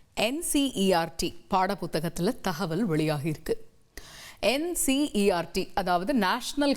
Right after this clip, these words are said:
Council of Educational Research and Training அப்படின்னு சொல்லப்படுற தேசிய ஆராய்ச்சி மற்றும் பயிற்சி கவுன்சில் தான் மத்திய பாடத்திட்டம், சி பி எஸ் இன்னு சொல்றோம் இல்லையா, அந்த மத்திய பாடத்திட்டத்தை பின்பற்றக்கூடிய பள்ளிகளுக்கு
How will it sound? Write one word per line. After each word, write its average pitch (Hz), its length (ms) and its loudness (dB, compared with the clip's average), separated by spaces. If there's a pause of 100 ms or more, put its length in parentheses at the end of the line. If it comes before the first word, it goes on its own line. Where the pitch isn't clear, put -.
Council 202 380 2
of 294 160 2
Educational 196 800 -2
Research 220 360 2
and 180 200 -2
Training 165 460 0 (100)
அப்படின்னு 165 340 0
சொல்லப்படுற 170 580 2 (480)
தேசிய 269 640 2
ஆராய்ச்சி 214 720 2
மற்றும் 269 440 0
பயிற்சி 247 540 0
கவுன்சில் 170 440 0
தான் 214 260 0 (320)
மத்திய 269 520 4
பாடத்திட்டம், 185 720 0
சி 277 360 4
பி 269 140 4
எஸ் 226 220 2
இன்னு 214 160 -6
சொல்றோம் 175 200 2
இல்லையா, 170 240 2
அந்த 262 140 2
மத்திய 196 520 0
பாடத்திட்டத்தை 185 800 2 (380)
பின்பற்றக்கூடிய 277 840 0
பள்ளிகளுக்கு 175 800 0